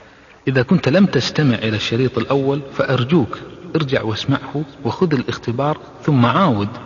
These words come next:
في التعرف على التطبيقات. سوف أسرد أهم التطبيقات التي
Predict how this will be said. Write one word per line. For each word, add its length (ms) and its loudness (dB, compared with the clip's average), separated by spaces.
في 60 -2
التعرف 560 -2
على 140 -2
التطبيقات. 600 -8
سوف 240 2
أسرد 420 2
أهم 360 4
التطبيقات 720 -2
التي 320 0